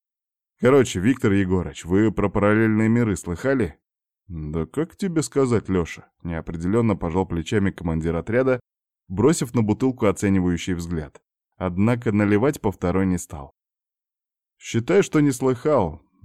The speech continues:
так что рассказывай, что вам товарищи писатели в своих книжках понапридумывали». «Так тут всё просто», воодушевился Алексей, и на самом деле являющийся большим любителем попаданческой фантастики.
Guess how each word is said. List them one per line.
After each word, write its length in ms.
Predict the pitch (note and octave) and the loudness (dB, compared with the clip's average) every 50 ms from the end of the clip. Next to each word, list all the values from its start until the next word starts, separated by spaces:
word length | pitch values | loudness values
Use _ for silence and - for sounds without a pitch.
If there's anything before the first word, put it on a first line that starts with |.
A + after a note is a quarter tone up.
| G#2 F#2+ _ | -20 -18 _
так 200 | - G#2 A2 A2+ | -6 -4 -4 -4
что 180 | - - A#2 A2+ | -4 -2 0 2
рассказывай, 720 | A#2 A#2 A2 - - C#3 C#3 C3+ B2 A2 G#2 F#2 F2 D#2 | 2 2 0 0 0 2 4 4 4 2 2 0 0 -2
что 320 | C#2+ - - - A2 A2 G2+ | -6 -10 -4 0 0 2 2
вам 180 | F#2+ F2+ F2 | 2 0 0
товарищи 520 | D#2+ G2+ F#2 F#2 G2 F#2 F2 E2+ - - F2+ | 0 0 0 2 2 2 2 0 -4 -8 -6
писатели 540 | - G2+ F#2 - A#2 A2+ G2 - F2+ F2 | -4 -4 -2 0 0 0 -2 -2 -6 -8
в 60 | E2 D#2+ | -8 -6
своих 300 | - F2+ F#2 F2+ F2 _ | -4 -2 -2 -2 -2 _
книжках 540 | - G2 G2 F#2+ F2 - - E2 - - _ - | -4 -2 -2 -2 -4 -6 -14 -20 -20 -20 _ -6
понапридумывали». 880 | G#2 F#2+ F2+ F2 - F#2+ G2+ G2+ G2 F#2 E2 D#2 C#2+ D2+ C#2 C#2 - _ _ _ _ _ _ _ _ _ _ _ _ _ _ _ _ - | -2 -2 -2 -2 -2 -2 -2 0 0 0 0 -2 -4 -8 -12 -16 -20 _ _ _ _ _ _ _ _ _ _ _ _ _ _ _ _ 0
«Так 180 | C3+ - - | 0 0 2
тут 200 | - F#3 E3+ - | 2 2 2 2
всё 180 | - - D#3+ C#3+ | 2 2 2 2
просто», 500 | - D3 B2+ G2 F2 - - - C#2 - - - - | 4 2 2 2 2 -2 -8 -16 -20 -20 -18 -12 -8
воодушевился 840 | F2+ F2+ F2+ F2+ F2+ F2+ F2 - - G#2 F#2+ G2 F#2+ - - G2+ | -4 -2 -2 0 0 -2 -2 -2 -2 -2 -2 -2 -2 -4 -4 -2
Алексей, 480 | F2+ F2+ F#2 F2+ - - C#3+ D#3 E3 D#3+ _ _ _ _ _ _ _ - | -2 -2 -2 -4 -2 -2 -2 -2 -2 -4 _ _ _ _ _ _ _ -4
и 80 | G2+ G2 | -2 2
на 120 | G#2+ A#2+ | 2 2
самом 360 | A#2+ - F3+ F3+ F3+ D#3+ C#3+ | 2 2 2 4 4 4 4
деле 240 | B2+ C#3+ E3 D#3+ D3+ | 4 2 2 4 4
являющийся 800 | C3+ A#2+ A#2+ A2+ A#2 B2 B2 A#2+ A#2 A#2 - A#2 G#2 - A2+ F#2+ | 4 4 4 4 4 4 4 4 4 2 0 -2 -2 0 0 2
большим 400 | F#2 G2 F#2+ F#2 - D3 C3+ A2+ | 2 2 2 2 0 0 2 2
любителем 600 | G#2 F2 F2+ A2 G#2+ - - G2+ G2 F#2+ F2+ E2+ | 2 2 0 -2 -2 -2 -2 0 2 2 0 0
попаданческой 800 | - G2+ - - G2 F#2 F#2 F2+ E2+ D#2+ - F2 - - F#2 F2+ | -2 -4 -2 0 0 0 2 0 0 -2 -6 -10 -10 -8 -8 -6
фантастики. 720 | - G#2+ G2+ G2 F#2+ F#2 D#2+ - - - _ - _ - | -4 -4 -4 -4 -4 -8 -14 -14 -20 -20 _ -20 _ -20